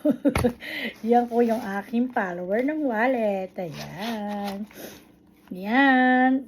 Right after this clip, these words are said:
Diba? Ang gaganda ng wallet. Three. Ito. Oh, sobra. Ito ang gustong maganda sa Amerika. Ayan. Kung magkano siya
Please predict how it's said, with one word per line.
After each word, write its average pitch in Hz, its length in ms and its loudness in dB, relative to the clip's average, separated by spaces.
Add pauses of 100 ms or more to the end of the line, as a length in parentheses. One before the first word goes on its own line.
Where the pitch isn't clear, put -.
Diba? 220 320 -4
Ang 233 160 -2
gaganda 226 400 -2
ng 214 160 -4
wallet. 160 400 -10 (1400)
Three. 180 320 -8 (1120)
Ito. 190 560 -14
Oh, 285 560 0
sobra. 269 800 -2
Ito 285 400 -4
ang 269 160 -2
gustong 269 320 -4
maganda 262 400 -2
sa 302 160 -6
Amerika. 254 880 -4
Ayan. 254 1400 -4 (640)
Kung 226 160 -6
magkano 233 400 2
siya 240 160 -2